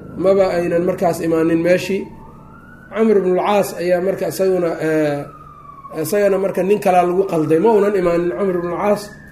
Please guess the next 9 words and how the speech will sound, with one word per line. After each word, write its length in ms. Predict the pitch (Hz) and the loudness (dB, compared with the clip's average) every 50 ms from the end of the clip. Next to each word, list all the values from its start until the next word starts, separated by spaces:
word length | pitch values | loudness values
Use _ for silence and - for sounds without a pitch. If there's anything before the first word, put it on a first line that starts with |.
| - - - - - | -20 -20 -16 -8 -2
nin 160 | 214 247 240 | 0 0 0
kalaa 280 | - 214 196 190 185 180 | 2 2 2 2 2 2
lagu 220 | 180 180 185 202 - | 0 0 0 -2 0
qalday 340 | 196 180 175 170 170 175 175 | -2 -2 -2 -2 -2 -2 -2
marka 260 | 180 180 180 180 175 | -2 -2 -4 -4 -4
khaarije 480 | - 170 175 180 190 190 165 175 202 | 0 2 4 4 4 2 2 2 2
la 120 | 175 165 151 | 4 4 2
yidhaha, 260 | 147 143 143 - - | 0 -2 -4 -6 -8
nacam. 260 | 151 135 - 127 127 | -12 -14 -14 -16 -18